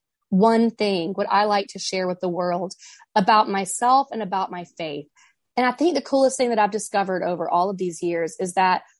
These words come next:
when I thought my life was messiest and, like, maybe God wasn't in it is when he was working the most. It's like there's a construction site.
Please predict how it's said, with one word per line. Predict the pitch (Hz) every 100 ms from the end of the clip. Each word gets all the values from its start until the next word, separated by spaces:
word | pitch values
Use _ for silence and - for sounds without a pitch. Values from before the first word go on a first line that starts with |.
| -
when | 240 320
I | 330
thought | 247 233
my | 220
life | 196 202
was | 202 180
messiest | 175 175 226 220 220 220 -
and, | 202
like, | 180 -
maybe | 185 190
God | 180 175 175
wasn't | 170 165 190
in | - 233
it | 269 262
is | 208
when | 208 269
he | 339
was | 294 196
working | 190 202 202
the | 160
most. | 151 190 - - - - - _ _ 262
It's | 254
like | 269 254
there's | 233 247
a |
construction | 254 262 - 302 - 190
site. | 180 156 147 180